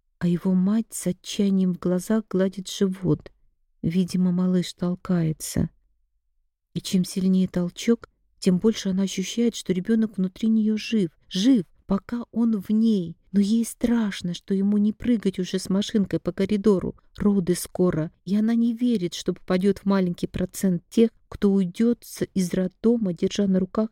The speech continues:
живого малыша, а не свидетельство о смерти. Моя очередь. Иду в кабинет, смущенно здороваюсь. За столом сидит наш участковый гинеколог. Та же самая, что и двенадцать лет назад, когда я была беременна Алиной.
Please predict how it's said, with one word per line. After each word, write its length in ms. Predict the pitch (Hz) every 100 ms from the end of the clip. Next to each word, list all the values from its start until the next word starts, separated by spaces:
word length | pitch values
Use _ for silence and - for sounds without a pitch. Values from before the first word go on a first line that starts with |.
| _ -
живого 540 | - 214 208 208 180
малыша, 600 | 165 156 165 - 165 160 _ _ _ -
а 80 | 185
не 140 | 185
свидетельство 880 | - - 170 170 160 156 - - 160
о 60 |
смерти. 680 | 160 - 165 160 - 165 170 _ _ _ _ _ _
Моя 400 | 202 208 196 220
очередь. 760 | 208 180 - 165 160 160 - - - - _ _ _ _ 185
Иду 180 | -
в 80 | 208
кабинет, 540 | - 196 202 208 226 233 _ _ _
смущенно 560 | - 185 185 - 196 196
здороваюсь. 960 | 185 202 196 175 165 156 156 170 - _ _ _ -
За 160 | 170 190
столом 340 | 208 226 233
сидит 420 | - 190 214 -
наш 300 | 214 208 -
участковый 600 | 196 185 - - 214 202
гинеколог. 680 | 196 208 214 - 170 165 - - _ _ _ -
Та 140 | 240
же 160 | 226 240
самая, 480 | - 214 165 165 165
что 180 | -
и 60 | 185
двенадцать 500 | 185 196 196 190 -
лет 160 | 196 190
назад, 380 | 202 196 175 -
когда 300 | - 170 180
я 80 |
была 240 | 170 180 175
беременна 580 | 190 185 175 170 170 180
Алиной. 480 | 180 170 156 160